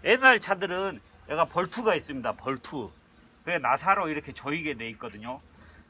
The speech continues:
나사 조이 풀고 또 두 번 풀고 하거든요. 요즘에 신형차들은, 예, 이렇게 그냥 꼽아 넣기만 하면 됩니다.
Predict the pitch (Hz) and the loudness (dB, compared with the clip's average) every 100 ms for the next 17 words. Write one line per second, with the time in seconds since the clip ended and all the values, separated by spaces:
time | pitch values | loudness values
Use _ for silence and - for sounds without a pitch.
0 | - 120 123 151 160 - 135 151 131 - | -8 -2 -2 2 0 0 -4 -4 -8 -10
1 | 233 233 196 208 226 233 - - - - | -8 -6 0 2 2 -4 -18 -20 -20 -20
2 | - - 190 175 202 233 226 202 - 208 | -20 -14 -10 -8 -6 0 2 2 -2 -6
3 | 175 147 143 156 139 123 127 160 - - | -2 -4 -2 -4 -4 -4 -4 -6 -8 -20
4 | - - - 156 170 214 170 208 233 214 | -20 -20 -4 -2 0 -2 -4 -4 -6 -4
5 | 175 143 131 139 143 269 - - - 117 | -10 -10 -10 -8 -8 -10 -12 -20 -20 -14
6 | 127 127 123 - 147 117 - - - - | -12 -10 -12 -12 -8 -10 -10 -20 -20 -20
7 | - - - - - 175 165 113 - - | -20 -20 -20 -12 -2 2 2 0 -14 -20
8 | - - 233 233 185 202 190 143 139 113 | -14 -2 6 6 6 0 2 2 0 -6
9 | 113 120 101 | -10 -8 -10